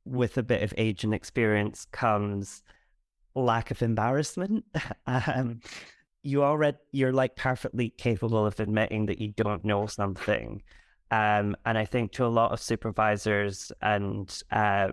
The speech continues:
you know, people that you'll be working with, that is a really powerful skill to have, um, because it means that they trust you, that you're not gonna go off and do something wrong,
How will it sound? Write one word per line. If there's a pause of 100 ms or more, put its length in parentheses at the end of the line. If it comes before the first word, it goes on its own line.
you
know,
people
that
you'll
be
working
with, (580)
that
is
a
really (420)
powerful (260)
skill
to
have, (180)
um, (460)
because (300)
it
means
that
they
trust
you,
that
you're
not
gonna
go
off
and
do
something
wrong,